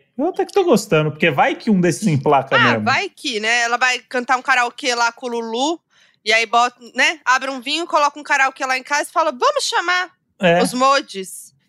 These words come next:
Speaker 2: Então é isso, né, Modi? Ó, doninhos, ilustra, muito especial, no
Speaker 1: Uhum.
Speaker 2: arroba Donos da Razão Podcast. É lá onde a gente vê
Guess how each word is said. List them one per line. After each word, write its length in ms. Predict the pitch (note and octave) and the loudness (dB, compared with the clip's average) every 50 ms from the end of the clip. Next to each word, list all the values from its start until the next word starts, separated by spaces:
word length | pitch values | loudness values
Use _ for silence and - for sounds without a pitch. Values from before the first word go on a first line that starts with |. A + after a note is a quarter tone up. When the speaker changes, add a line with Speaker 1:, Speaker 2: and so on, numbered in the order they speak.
| _ F4+ | _ -8
Speaker 2:
Então 240 | D#4+ - A4 A4 A4+ | -2 0 2 2 2
é 80 | G#4 F4+ | 2 0
isso, 280 | D#4+ D4 C#4 - - D#4 | -2 -4 -4 -4 -2 -2
né, 140 | D4+ D#4+ | 0 0
Modi? 400 | D4+ C#4 C4 A#3 A3 G#3+ G3+ G#3+ | 0 2 2 2 2 2 0 0
Ó, 400 | B3+ C#4+ C#4+ B3+ A3+ G3+ F#3 F3+ - _ _ _ _ _ - | 2 2 2 2 2 0 0 -4 -8 _ _ _ _ _ -2
doninhos, 960 | B3 C4 C#4 D#4 E4 D4+ C4 A3+ G#3 F#3+ F#3 F#3 - - - - - - - _ _ _ _ - C#4+ F#4 G4 | 0 0 0 0 -2 -2 -2 -2 -4 -4 -6 -6 -8 -10 -10 -10 -12 -16 -18 _ _ _ _ -4 -2 0 0
ilustra, 720 | E4+ D4+ D4 D4+ D#4+ D#4+ E4+ E4+ - - - F#4 E4+ D#4+ D#4+ | 0 0 -2 -2 0 0 0 -2 -2 -6 -4 -2 0 0 0
muito 300 | D4+ D#4 F4+ G4 E4+ - | 0 -2 -4 -4 -6 -8
especial, 920 | - - F4+ F4 E4+ - - C4+ B3+ A#3+ A#3+ A#3+ A#3+ A#3+ B3 B3 C4 B3 _ _ _ _ - | -8 -4 -4 -4 -4 -4 -4 -2 -2 0 0 0 -2 -4 -4 -6 -8 -12 _ _ _ _ -6
no 180 | F#3+ C#3+ C3 | -2 0 2
Speaker 1:
Uhum. 60 | A#3+ | 2
Speaker 2:
arroba 420 | A#3+ A#3 A3 A3 B3+ B3 - A#3 G#3 | 2 2 0 0 -2 0 0 -2 -2
Donos 320 | - A3 B3 B3+ B3 - | -2 -4 -4 -4 -4 -4
da 100 | - A#3 | -4 -2
Razão 280 | A#3 A3+ G#3 G#3 A3 A3 | -2 -2 -4 -4 -6 -6
Podcast. 840 | - G#3 F#3 - - - - G3+ G3+ G#3 G#3+ A#3 - - - B3 A#3 _ _ _ _ | -6 -8 -10 -10 -6 -2 0 0 2 0 0 -4 -6 -8 -8 -8 -8 _ _ _ _
É 140 | - C4+ D4 | 0 2 2
lá 200 | C#4+ D4 D4+ E4 | 4 4 4 2
onde 140 | E4+ D#4 D4+ | 0 -2 -6
a 20 | |
gente 320 | C4+ B3+ C#4 C4 - - C#4 | -8 -6 -6 -6 -6 -8 -10
vê 440 | A3+ A3+ A#3 A#3 A#3+ B3 B3 C4 | -6 -2 -2 0 0 -2 -4 -6